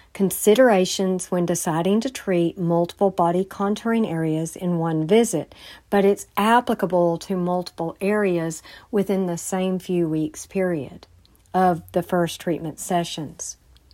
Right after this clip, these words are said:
So now that we've covered that, we're ready to go over our guide to creating the perfect custom designed cavitation treatment plan.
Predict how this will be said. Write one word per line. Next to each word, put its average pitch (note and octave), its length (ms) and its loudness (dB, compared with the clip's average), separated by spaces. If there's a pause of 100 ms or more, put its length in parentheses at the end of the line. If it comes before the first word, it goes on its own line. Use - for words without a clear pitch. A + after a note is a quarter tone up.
(520)
So A3 460 4 (400)
now G3+ 440 2
that C#4+ 180 2
we've G#3+ 260 0
covered F3+ 380 -6
that, A3 380 0
we're F3+ 180 -4
ready F#3+ 460 -2
to B3+ 100 -6
go F#3+ 340 -2
over F3+ 520 -2
our E3+ 180 -4
guide F3 640 -2 (440)
to A3 120 0
creating F#3+ 540 2
the F3 80 -6
perfect A#3 580 -4
custom C4 960 -2 (540)
designed E3+ 800 2 (320)
cavitation F#3 840 -2
treatment F3 480 -6
plan. D3 440 -8